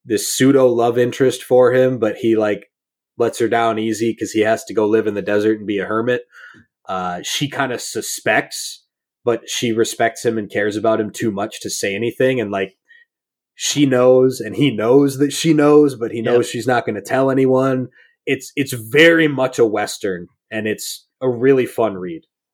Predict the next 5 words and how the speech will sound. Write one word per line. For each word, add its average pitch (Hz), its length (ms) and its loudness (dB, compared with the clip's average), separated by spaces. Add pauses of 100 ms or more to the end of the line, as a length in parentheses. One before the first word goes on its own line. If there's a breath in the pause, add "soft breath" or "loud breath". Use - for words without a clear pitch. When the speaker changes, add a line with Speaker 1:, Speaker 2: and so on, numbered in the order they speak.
(600)
Speaker 2:
I 139 120 2
have 147 280 0
one, 131 680 -8 (400)
one 151 260 -4
more 139 460 -4